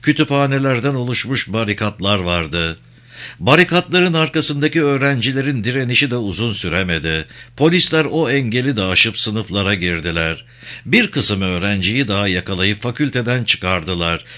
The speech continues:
Bir hazır kuvvet arabasına sokup gözaltı merkezine gönderdiler. Hukuk Fakültesinden o şekilde merkeze gönderilen öğrencilerin sayısı otuz civarındaydı.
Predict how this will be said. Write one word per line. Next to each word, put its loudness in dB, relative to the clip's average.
Bir 6
hazır 2
kuvvet 0
arabasına 0
sokup -4
gözaltı 0
merkezine 0
gönderdiler. -2
Hukuk 4
Fakültesinden 0
o 0
şekilde 0
merkeze 0
gönderilen 0
öğrencilerin -2
sayısı -2
otuz -2
civarındaydı. -2